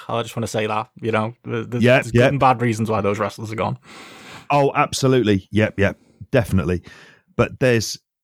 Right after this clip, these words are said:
Speaker 2: the level of decimation means what you're hoping for is prodigies, aren't you?
Speaker 1: Mm.
Speaker 2: You're hoping there to be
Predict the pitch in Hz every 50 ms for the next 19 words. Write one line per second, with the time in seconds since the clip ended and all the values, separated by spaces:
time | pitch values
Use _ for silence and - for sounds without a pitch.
0 | _ _ - 101 120 107 113 127 143 143 135 135 123 107 - 131 104 - - 95
1 | 95 107 110 110 - - 90 87 87 85 - - 139 - - - - - 135 180
2 | 185 - 120 98 92 - 92 92 92 87 - - - - 131 120 104 95 85 -
3 | 90 85 80 - - - _ _ - - _ _ _ _ _ _ _ _ _ _
4 | _ _ _ _ _ _ _ _ _ - 127 113 90 90 87 82 - _ - 120
5 | 101 104 120 101 131 131 120 - 127 113 117 113 101 - 101 104 110 104 98